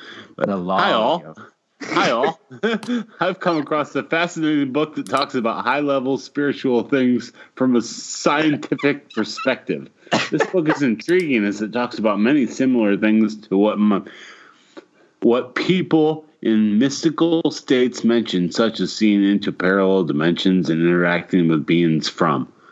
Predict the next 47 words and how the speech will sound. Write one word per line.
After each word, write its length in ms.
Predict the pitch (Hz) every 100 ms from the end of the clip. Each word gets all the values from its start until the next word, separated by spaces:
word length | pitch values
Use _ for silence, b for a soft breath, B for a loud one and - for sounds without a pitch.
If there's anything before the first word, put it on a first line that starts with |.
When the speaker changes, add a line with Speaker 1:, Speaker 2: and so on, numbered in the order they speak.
| b -
Speaker 1:
That's 220 | 101 95
all 160 | 131 113
there 200 | 117 110
is. 260 | 85 - - B B B _ _ _ _ - -
Speaker 2:
I 120 | - 165
will 140 | 165
say, 240 | - 165
Speaker 1:
And 160 | 143 120
Speaker 2:
okay, 100 | 117
I'm, 100 | 127
I'm 460 | 147 - _ _ 170
gonna 100 | 226
get 160 | 202 -
this 160 | 190
out 80 | 175
of 60 | 156
the 60 |
way 120 | 139
right 200 | 135 123
now. 220 | 110 101 - _ _ b b b b b -
Every, 420 | 165 190 269 294
like, 260 | 208 131 -
fifth 480 | - - 196 190 -
post 340 | 160 165 -
in 80 | 196
here 420 | 170 202 220 240 - _ _
is 160 | 156 131
one 160 | 139 180
of 100 | 170
these 180 | 180 131
wizards 580 | 131 156 139 123 95 -
trying 280 | - 135 135
to 100 | 127
find 500 | - 135 127 123 113
a 40 | 123
very 360 | 98 117 123 120
obscure 420 | 101 - 127 117
book 360 | 104 120 104
that 180 | - 107
they 140 | 107 104
can't 280 | - 110
find 360 | - 107 107 98
anywhere 400 | 104 101 98 98
because 320 | 95 - 95
it's 160 | 95 -
barely 400 | - 110 104 95
published. 520 | 95 90 95 - -